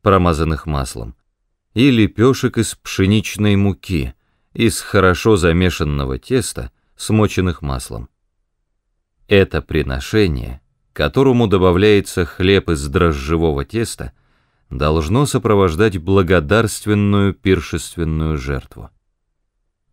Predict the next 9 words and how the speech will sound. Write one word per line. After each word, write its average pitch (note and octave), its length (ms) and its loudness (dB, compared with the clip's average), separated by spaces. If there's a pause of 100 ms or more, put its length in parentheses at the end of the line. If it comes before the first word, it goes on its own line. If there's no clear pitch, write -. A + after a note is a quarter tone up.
По F2 180 4
одному E2+ 460 2
хлебу A#2 420 0
каждого D#2+ 540 0
вида D#2+ 320 -2
берётся A#2 500 2
для G#2 220 0
подношения F2 760 -2
Господу. C2 600 -8